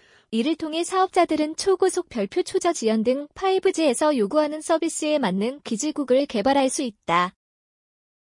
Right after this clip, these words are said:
별표 팁 콜론 파이브지 등 빠르고 효율적인 차세대 네트워크와 기술을 연구하고 이동통신 인프라가 부족한 지역에서도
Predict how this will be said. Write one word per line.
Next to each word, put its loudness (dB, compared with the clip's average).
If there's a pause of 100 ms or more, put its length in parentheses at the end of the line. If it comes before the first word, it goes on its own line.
(960)
별표 0
팁 -4
콜론 2
파이브지 0
등 -6
빠르고 0
효율적인 0
차세대 0
네트워크와 0
기술을 0
연구하고 0 (460)
이동통신 -2
인프라가 2
부족한 -4
지역에서도 0